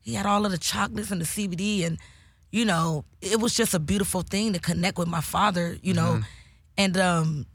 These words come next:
Speaker 1: he was just like, "I'm proud of you, and I've been watching your channel for a minute, and you could be like Oprah.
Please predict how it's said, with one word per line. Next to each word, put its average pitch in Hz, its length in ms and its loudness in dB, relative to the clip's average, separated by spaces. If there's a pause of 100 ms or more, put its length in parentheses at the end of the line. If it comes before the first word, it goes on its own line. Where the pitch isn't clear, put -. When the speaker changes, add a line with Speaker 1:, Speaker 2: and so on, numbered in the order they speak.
(280)
Speaker 1:
he 202 140 -4
was 202 140 0
just 208 120 -2
like, 180 140 -2
"I'm 165 80 0
proud 185 320 0
of 233 100 -4
you, 220 260 0
and 165 240 0 (300)
I've 151 80 -2
been 180 100 0
watching 180 260 0
your 165 60 -2
channel 175 240 0
for 180 140 -4
a 160 40 -2
minute, 190 400 0
and 170 260 -4 (720)
you 190 100 -6
could 226 100 -2
be 220 80 0
like 190 220 2
Oprah. 202 540 0